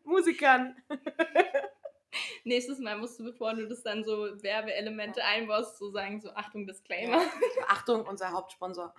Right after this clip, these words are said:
Speaker 2: <laughs> Das
Speaker 1: Nein.
Speaker 2: Festival.
Speaker 1: <laughs> Ja, also
Speaker 2: Schön
Speaker 1: es,
Speaker 2: wär's.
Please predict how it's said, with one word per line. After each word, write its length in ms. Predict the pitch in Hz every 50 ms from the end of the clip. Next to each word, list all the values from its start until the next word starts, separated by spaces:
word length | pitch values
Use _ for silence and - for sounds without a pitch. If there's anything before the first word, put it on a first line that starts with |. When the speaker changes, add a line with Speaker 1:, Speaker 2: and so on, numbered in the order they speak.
| - - 508 - - - - - - -
Speaker 2:
<laughs> 580 | - - - - - - - - - 320 -
Das 120 | - 311 320
Speaker 1:
Nein. 180 | - - -
Speaker 2:
Festival. 500 | 277 185 - - - - 247 233 233 - - - - _ _ _ _
Speaker 1:
<laughs> 720 | 262 269 277 269 - 311 339 339 - - 269 - - - - - - _ _ _ - - - - 339 - - - - - -
Ja, 240 | 196 202 185 160 -
also 220 | - - - -
Speaker 2:
Schön 180 | 285 277 269 277
Speaker 1:
es, 40 | 262
Speaker 2:
wär's. 360 | 240 214 190 190 202 - -